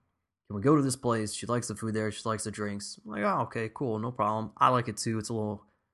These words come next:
Mexican-style joint. I like their margaritas. They got special, all sorts of different kinds of tequila, which I love. It's awesome." So we go.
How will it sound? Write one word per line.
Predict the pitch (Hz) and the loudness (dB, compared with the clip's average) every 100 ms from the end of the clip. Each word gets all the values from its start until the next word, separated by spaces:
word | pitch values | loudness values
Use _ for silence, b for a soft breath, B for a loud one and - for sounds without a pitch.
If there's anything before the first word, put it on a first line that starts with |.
| _ - | _ -8
Mexican-style | 117 120 117 113 117 - 117 117 110 104 110 107 107 | -4 -2 -2 -4 -4 -6 -4 -4 -2 0 0 2 0
joint. | 117 120 120 104 | 0 2 2 0
I | 87 | -2
like | 90 | -6
their | 92 90 | -6 -8
margaritas. | 82 85 113 139 127 120 98 | -8 -6 0 2 4 2 -2
They | |
got | 92 87 | -8 -8
special, | - 110 - 95 98 - | -4 -4 -4 -10 -10 -8
all | 98 | -6
sorts | 104 101 - | -6 -6 -8
of | |
different | - - | -18 -14
kinds | 85 92 | -16 -14
of | |
tequila, | - - 196 202 175 | -16 0 6 8 8
which | 131 117 | 4 0
I | |
love. | 117 156 147 120 - | 4 6 6 4 -4
It's | - | -2
awesome." | 107 95 - - _ _ _ _ _ _ _ _ _ - | 0 -2 -6 -12 _ _ _ _ _ _ _ _ _ -2
So | 143 | 2
we | 143 135 127 | 4 4 2
go. | 123 - | -4 -12